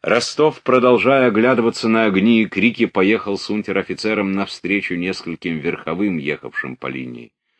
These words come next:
Один был на белой лошади. Князь Багратион с князем Долгоруковым и адъютантами выехали посмотреть на странное явление огней и криков в неприятельской армии.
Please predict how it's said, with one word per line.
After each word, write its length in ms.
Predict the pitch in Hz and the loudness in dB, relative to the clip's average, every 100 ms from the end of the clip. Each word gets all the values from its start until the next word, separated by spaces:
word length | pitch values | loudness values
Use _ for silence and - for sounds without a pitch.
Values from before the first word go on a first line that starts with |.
| _ - | _ -6
Один 340 | 78 85 90 | -4 -2 -2
был 160 | 78 85 | -2 0
на 140 | 80 | -2
белой 300 | 76 78 78 | 0 0 0
лошади. 500 | 76 67 - - - _ _ _ _ _ _ _ - | 0 -2 -6 -12 -20 _ _ _ _ _ _ _ -6
Князь 400 | 87 101 87 76 | 0 0 0 0
Багратион 720 | 87 90 87 92 90 95 90 | 2 4 4 4 4 4 0
с 100 | - | -8
князем 480 | 78 92 80 85 80 | -4 -2 0 -2 0
Долгоруковым 800 | 85 76 80 90 - 90 87 85 | 0 0 0 0 -2 -4 -2 -4
и 40 | |
адъютантами 800 | 76 69 73 87 92 98 95 90 _ _ _ _ - | -4 -6 -4 -4 -4 -6 -8 -8 _ _ _ _ -8
выехали 540 | 78 95 120 - 110 | 0 4 2 2 0
посмотреть 680 | 98 104 95 98 98 110 - | 2 -2 -2 -2 2 0 0
на 160 | 101 95 | -4 -4
странное 760 | - 98 110 113 107 107 101 | -6 0 0 2 0 -2 -2
явление 760 | 98 90 98 101 107 101 95 95 | -2 0 0 0 0 0 0 0
огней 460 | 85 90 104 107 | -2 -2 0 0
и 220 | - 113 - | -2 -10 -12
криков 580 | - 120 104 - 69 _ | -4 -2 -2 -6 -12 _
в 160 | 62 64 | -18 -12
неприятельской 880 | 69 71 71 78 71 71 65 - 69 | -10 -10 -8 -6 -6 -8 -14 -10 -8
армии. 380 | 65 60 57 | -8 -8 -18